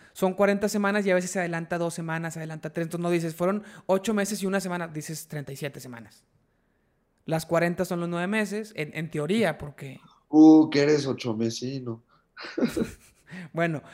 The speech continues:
Speaker 1: eh,
Speaker 2: <laughs>
Speaker 1: entonces, pues así, así es como se cuenta. Y, y también, como los bloques más importantes son los trimestres, son,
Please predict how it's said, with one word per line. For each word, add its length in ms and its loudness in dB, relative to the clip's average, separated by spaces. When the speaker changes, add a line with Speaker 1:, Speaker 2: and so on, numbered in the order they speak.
Speaker 1:
eh, 640 2
Speaker 2:
<laughs> 580 2
Speaker 1:
entonces, 540 -2
pues 220 -4
así, 300 -4
así 220 -2
es 80 -6
como 180 -6
se 100 -6
cuenta. 300 -6
Y, 160 0
y 360 -2
también, 480 0
como 200 -4
los 220 -2
bloques 360 -2
más 200 -4
importantes 280 -4
son 140 -4
los 120 -6
trimestres, 640 -4
son, 200 -16